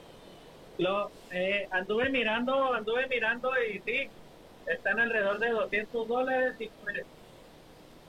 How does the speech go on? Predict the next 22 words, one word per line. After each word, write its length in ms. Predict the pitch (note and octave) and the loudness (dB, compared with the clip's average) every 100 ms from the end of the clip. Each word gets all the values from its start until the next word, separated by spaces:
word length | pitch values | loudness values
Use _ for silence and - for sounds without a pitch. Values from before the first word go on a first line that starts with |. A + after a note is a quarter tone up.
| - - | -10 -2
pues 160 | A3+ | 0
tiene 260 | C#4+ D4 D4+ | 2 0 0
que 160 | D4 | 0
salir 300 | D4 D4+ C#4+ | 2 2 2
en 120 | C#4+ C4 | 0 2
más 240 | A3+ A#3 | 0 0
en 120 | A3 | -2
la 100 | F3+ | -4
subasta, 540 | E3 E3 E3 G3 - E3 | -4 -2 0 0 -2 -4
porque 320 | - - D#3+ | -4 -6 -6
pues 220 | - E3 | -4 -2
no 80 | G3+ | 0
olvidemos 600 | A3 B3 A#3+ B3 B3+ B3+ B3 - - - - - | 0 2 2 2 2 0 -2 -14 -20 -20 -20 -4
el, 560 | F3+ F3+ E3+ D#3+ D3 C#3 | 0 2 0 -2 -4 -2
la 180 | E3 E3 | 0 0
causa, 420 | - G3+ G3+ F3 | 0 0 0 -4
¿cómo 220 | D#3 G#3+ B3+ | -4 -2 0
se 80 | |
dice? 240 | A3+ A#3 B3+ | 0 0 0
No 120 | A3 | -2
olvidemos 540 | A3+ A#3+ A#3+ A#3+ B3 A#3 | 0 2 2 2 -2 0
el, 140 | G#3 | -2